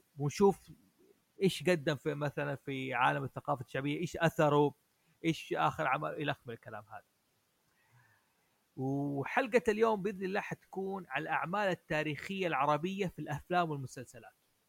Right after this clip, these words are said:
يعني نشوف، حنبدأ برحلة بأقدم الأفلام لغاية ما، آه، والمسلسلات لغاية ما نوصل العصر الحا-، الحاضر، مع بداية القرن لغاية، آه، بداية القرن العشرين لغاية نهاية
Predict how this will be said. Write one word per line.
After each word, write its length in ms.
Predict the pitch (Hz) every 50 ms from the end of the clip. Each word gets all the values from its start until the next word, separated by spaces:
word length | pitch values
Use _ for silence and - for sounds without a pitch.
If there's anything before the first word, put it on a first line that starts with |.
| _ _ _ _ _ _ _ _ _ _ _ _ _ _ _ _ _ _ _ _
يعني 480 | 131 160 180 175 185 190 196 202 208 208
نشوف، 640 | 190 175 - - - 208 180 - - - - - -
حنبدأ 400 | - 165 170 190 175 151 170 156
برحلة 540 | 139 147 156 180 165 - 156 143 170 226 233 _ _ _ _ _ _ _ _ _ _ _ _ _ _ _ _ _ _
بأقدم 760 | - 135 139 139 147 - - 196 - - 139 135 170 160 147
الأفلام 640 | 143 143 143 - - 160 156 160 180 208 240 269 262 - _ _ _ _ _ _ _ _ _
لغاية 260 | 127 135 160 196 196 -
ما، 80 | 175 160
آه، 460 | 160 170 - 156 143 135 123 123 120
والمسلسلات 920 | 123 127 139 139 139 123 - - 147 - - 156 143 165 190 202 190 _ -
لغاية 240 | 147 147 170 190 175 -
ما 100 | 165 165
نوصل 220 | 165 160 - 156
العصر 260 | 135 120 131 - 131
الحا-، 280 | 117 - 117 95 101 117 _ _ _
الحاضر، 420 | 135 120 - - - 110 107 - - _ _ _ _ _
مع 120 | 135 127
بداية 280 | 120 127 131 160 156 - -
القرن 400 | 147 - _ - 170 175 165 160 - _ _ _ _ -
لغاية، 480 | 127 123 123 139 139 143 147 151 143 - _ _ _ _ - 127
آه، 440 | 123 120 113 117 - - 139 143 - _
بداية 260 | - 131 127 156 156 -
القرن 280 | - - 165 156 151
العشرين 360 | 143 131 127 - 160 170 180 160
لغاية 280 | 151 139 156 156 147 -
نهاية 340 | 147 135 135 147 147 143